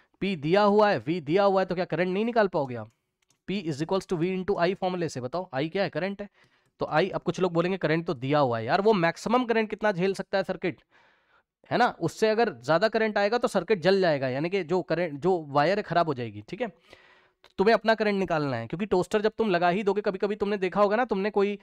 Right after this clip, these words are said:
टोस्टर लगा दिया और तार जल जाती है, क्योंकि तार की क्षमता नहीं होती है यार। तो तुम, टोस्टर तो अपना करंट ड्रॉन करेगा यार, उसको जितना चाहिए,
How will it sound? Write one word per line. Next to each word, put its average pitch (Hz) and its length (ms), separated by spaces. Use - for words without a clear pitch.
टोस्टर 196 300
लगा 190 220
दिया 202 140
और 202 80
तार 190 260
जल 180 200
जाती 147 260
है, 135 40
क्योंकि 180 180
तार 196 200
की 196 120
क्षमता 233 380
नहीं 170 220
होती 127 280
है 110 100
यार। 127 180
तो 233 60
तुम, 294 260
टोस्टर 180 260
तो 254 100
अपना 254 160
करंट 262 260
ड्रॉन 240 220
करेगा 269 280
यार, 202 180
उसको 262 180
जितना 247 240
चाहिए, 262 280